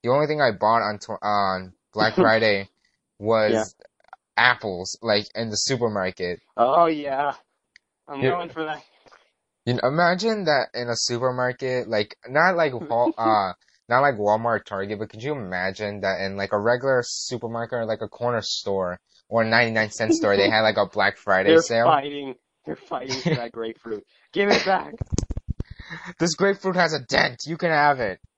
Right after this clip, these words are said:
Speaker 2: No.
Speaker 1: Oh, my.
Speaker 2: Mine.
Speaker 1: Oh, my gosh. But, yeah, so today's podcast, ladies and gentlemen, is gonna be t-,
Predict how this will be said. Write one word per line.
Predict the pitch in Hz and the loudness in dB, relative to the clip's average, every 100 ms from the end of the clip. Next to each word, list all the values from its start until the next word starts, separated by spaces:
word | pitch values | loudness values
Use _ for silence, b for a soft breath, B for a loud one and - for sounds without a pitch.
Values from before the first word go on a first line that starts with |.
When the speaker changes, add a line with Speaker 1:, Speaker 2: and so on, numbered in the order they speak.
| _ - | _ -18
Speaker 2:
No. | 117 131 - - _ _ - _ _ _ - | -18 -18 -20 -20 _ _ -20 _ _ _ -8
Speaker 1:
Oh, | 202 196 | -2 0
my. | 160 170 185 190 | 2 2 2 0
Speaker 2:
Mine. | 185 165 117 107 _ - | -4 -6 -8 -14 _ -2
Speaker 1:
Oh, | 107 104 | 2 2
my | 92 78 80 | 0 -6 -8
gosh. | 85 85 87 - B B B B B | -8 -8 -8 -12 B B B B B
But, | 165 185 | 0 2
yeah, | 208 208 160 120 110 | 4 4 4 2 0
so | - 160 165 165 156 - | -4 -2 2 2 0 -4
today's | 165 180 180 | -2 0 0
podcast, | - 151 127 123 131 117 120 - | 0 2 2 0 -2 -2 -2 -6
ladies | 120 113 110 | -8 -6 -6
and | 110 | -6
gentlemen, | 104 107 110 107 | -4 -2 -4 -6
is | |
gonna | 120 117 | -8 -8
be | 120 | -8
t-, | - | -10